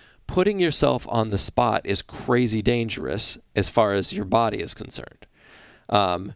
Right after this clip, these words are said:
your brain is going to equate the danger of putting yourself on the spot in a very, like, primal way. It's going to react in ways that are trying to protect it from this danger, even though the danger isn't really life-threatening at all.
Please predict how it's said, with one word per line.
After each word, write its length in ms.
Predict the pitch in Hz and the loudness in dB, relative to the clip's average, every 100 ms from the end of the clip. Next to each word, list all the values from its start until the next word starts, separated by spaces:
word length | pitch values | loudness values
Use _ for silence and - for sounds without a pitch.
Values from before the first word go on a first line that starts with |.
| _ | _
your 300 | - 104 127 | -2 2 2
brain 840 | 117 110 139 156 120 98 110 139 147 | 2 2 4 4 2 -2 -4 -6 -6
is 220 | - 104 | 0 0
going 380 | 104 107 104 104 | 2 0 0 -4
to 200 | - 104 | -2 -2
equate 560 | 101 - 117 104 - - _ - | -2 0 2 2 -2 -16 _ -12
the 80 | 117 | -4
danger 400 | 101 107 107 113 | -2 0 -2 -4
of 80 | |
putting 220 | - 110 110 | -2 -2 -2
yourself 340 | 101 113 - | 0 0 0
on 140 | 101 | -2
the 80 | 101 | -2
spot 500 | - - 131 104 - - - - | -2 2 2 0 -4 -10 -20 -12
in 160 | - 107 | -4 0
a 80 | 104 | 0
very, 260 | 113 127 | 2 2
like, 220 | 113 104 - | 2 -2 -8
primal 600 | - 110 117 113 101 101 | -2 2 2 0 0 2
way. 220 | 104 90 | 0 -2
It's 140 | 107 | -4
going 320 | - 98 101 98 | -2 -2 -2 -4
to 320 | 104 92 - - - - | -2 -2 -4 -12 -20 -8
react 640 | 117 104 - 101 123 - | 0 0 2 0 0 0
in 120 | 104 | -2
ways 520 | 98 92 95 107 - - _ _ | 0 0 0 -2 -6 -12 _ _
that 160 | 110 104 | 0 0
are 80 | 98 | 0
trying 340 | - 107 123 | 2 2 2
to 60 | 123 | 0
protect 500 | - 107 - 120 - | -2 0 2 2 2
it 120 | - | -2
from 180 | - 92 | 0 -2
this 180 | 95 - | -2 -2
danger, 440 | 107 104 98 98 | 0 0 0 -2
even 240 | 98 98 104 | -2 -2 -4
though 80 | |
the 100 | 95 | -4
danger 340 | 101 92 98 90 | -4 -4 -4 -4
isn't 320 | 101 92 - | -4 -4 -6
really 500 | 95 101 104 92 87 - | -6 -2 0 -2 -6 -10
life-threatening 680 | 95 - - - - 87 - | -6 -6 -6 -8 -8 -10 -4
at 60 | |
all. 340 | 95 78 50 | -4 -4 -8